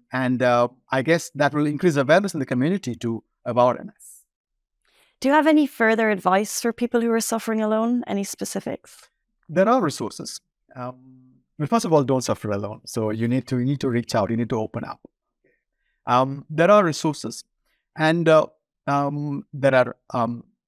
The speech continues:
Speaker 1: I wish there was more, and there more is coming. Uh, and I'll come to that in just a minute.
Speaker 2: Mm-hmm.
Speaker 1: Um,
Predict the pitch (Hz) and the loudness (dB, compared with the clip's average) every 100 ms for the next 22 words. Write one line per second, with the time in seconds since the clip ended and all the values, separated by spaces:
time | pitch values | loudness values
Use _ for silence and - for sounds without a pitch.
0 | _ _ - 139 147 - 127 117 110 127 | _ _ 0 2 2 0 -2 0 -2 -4
1 | - - 123 127 117 127 113 - 113 - | -6 -4 0 2 2 0 -2 -4 -6 -8
2 | - _ _ _ _ _ _ _ _ _ | -10 _ _ _ _ _ _ _ _ _
3 | 107 120 117 131 123 117 117 104 120 - | -6 0 0 0 -2 -4 -4 -4 -4 -6
4 | 208 - _ 185 185 175 _ _ - 123 | -8 -10 _ -20 -20 _ _ _ -4 0
5 | 131 131 - 135 | 0 -4 -14 -20